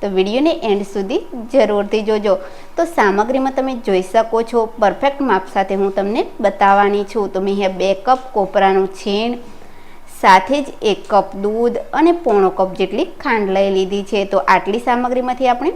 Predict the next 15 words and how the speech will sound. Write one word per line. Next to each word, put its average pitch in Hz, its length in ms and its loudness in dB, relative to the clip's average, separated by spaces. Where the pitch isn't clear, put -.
મીઠાઈ 208 320 2
તૈયાર 196 380 0
કરીશું. 196 600 0
તો 294 100 2
જેટલું 220 400 -2
કોપરાનું 214 520 0
છીણ 247 300 -6
લીધું 254 260 -2
હોય, 254 160 0
તેનાથી 196 420 0
અડધી 185 400 0
ક્વોન્ટિટીમાં 233 800 -2
દૂધ 202 220 0
લઈ 196 260 4
લેવાનું. 202 600 4